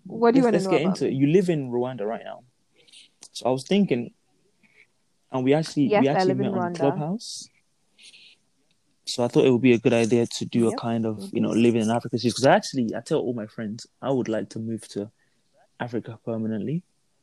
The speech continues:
Speaker 2: So I think it'll be a good idea to do a kind of, you know, living in Africa series, Rwanda edition. Give people a flavor of what it's like to,
Speaker 1: Right.
Speaker 2: to live in Rwanda, work in Rwanda, the political or social,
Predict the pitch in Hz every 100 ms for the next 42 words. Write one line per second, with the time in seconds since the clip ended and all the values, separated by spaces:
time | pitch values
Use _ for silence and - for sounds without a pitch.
0 | _ _ _ _ - 120 139 135 123 120
1 | 117 127 117 120 - 120 113 127 117 113
2 | - - 113 101 104 120 123 120 117 120
3 | 120 117 - 123 120 120 120 - 107 113
4 | 117 123 120 113 123 - 143 190 _ _
5 | _ _ _ _ _ _ _ _ _ _
6 | _ 127 - 131 - 117 120 131 127 117
7 | 117 113 - 110 113 123 120 - - -
8 | 113 113 220 277 - 113 120 120 117 117
9 | 120 120 113 120 - 120 117 120 117 120
10 | 120 _ _ _ _ _ _ - 113 110
11 | 107 113 _ - 113 123 123 127 123 123
12 | 123 123 - 107 107 110 - - 120 120
13 | 123 120 120